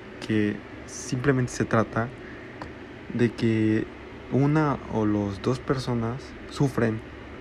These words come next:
más que disfrutar la relación. Ya no se disfruta por su simple capricho.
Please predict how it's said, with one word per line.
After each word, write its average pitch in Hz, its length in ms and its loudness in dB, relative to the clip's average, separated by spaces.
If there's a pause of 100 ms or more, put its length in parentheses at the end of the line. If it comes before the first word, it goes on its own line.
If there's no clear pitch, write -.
(320)
más 113 260 2
que 110 140 2
disfrutar 101 500 0 (160)
la 104 120 4
relación. 98 500 0 (240)
Ya 113 140 2
no 113 100 0
se 104 120 -4
disfruta 92 520 -2 (1200)
por 120 120 2
su - 160 -4
simple 135 520 2 (400)
capricho. 120 540 2